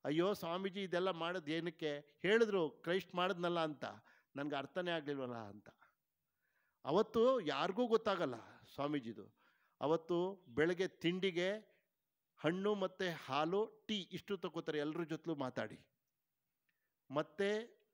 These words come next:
ಹನ್ನೊಂದು ಗಂಟೆ ತನಕ ಪಕ್ಕದ ಧ್ಯಾನ ಮಾಡ್ತಿದ್ರು ಶ್ರೀರಾಮಕೃಷ್ಣರ ಗರ್ಭಗೃಹದಲ್ಲಿ. ಪೂಜೆಗೆ ಬಂದಾಗ ನನ್ನ ಆಸನ ತೆಗ್ದು ಅವ್ರ ಬೆಡ್‌ರೂಮ್‌ಗೆ ಹಾಕು, ಶ್ರೀರಾಮಕೃಷ್ಣರ ಬೆಡ್‌ರೂಮ್‌ಗೆ ಅಂತ ಅಲ್ಲಿ ಹಾಕ್ಸ್ಕೋತಾರೆ.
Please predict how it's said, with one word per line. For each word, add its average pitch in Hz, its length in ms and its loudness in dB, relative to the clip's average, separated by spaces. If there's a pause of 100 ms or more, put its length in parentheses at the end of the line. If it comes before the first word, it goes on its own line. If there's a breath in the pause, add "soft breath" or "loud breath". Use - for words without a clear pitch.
(540)
ಹನ್ನೊಂದು 175 360 -2
ಗಂಟೆ 175 200 -2
ತನಕ 165 200 -6
ಪಕ್ಕದ 156 840 0
ಧ್ಯಾನ 147 260 2
ಮಾಡ್ತಿದ್ರು 160 560 -2 (1200)
ಶ್ರೀರಾಮಕೃಷ್ಣರ 156 960 0
ಗರ್ಭಗೃಹದಲ್ಲಿ. 143 920 0 (800 soft breath)
ಪೂಜೆಗೆ 185 340 4
ಬಂದಾಗ 160 380 2 (280)
ನನ್ನ 147 180 0
ಆಸನ 156 280 -4
ತೆಗ್ದು 175 500 -8
ಅವ್ರ 143 140 -2
ಬೆಡ್‌ರೂಮ್‌ಗೆ 147 480 -2
ಹಾಕು, 151 220 -6
ಶ್ರೀರಾಮಕೃಷ್ಣರ 143 720 -6
ಬೆಡ್‌ರೂಮ್‌ಗೆ 131 480 -2
ಅಂತ 135 140 -6
ಅಲ್ಲಿ 165 160 -6
ಹಾಕ್ಸ್ಕೋತಾರೆ. 123 720 -8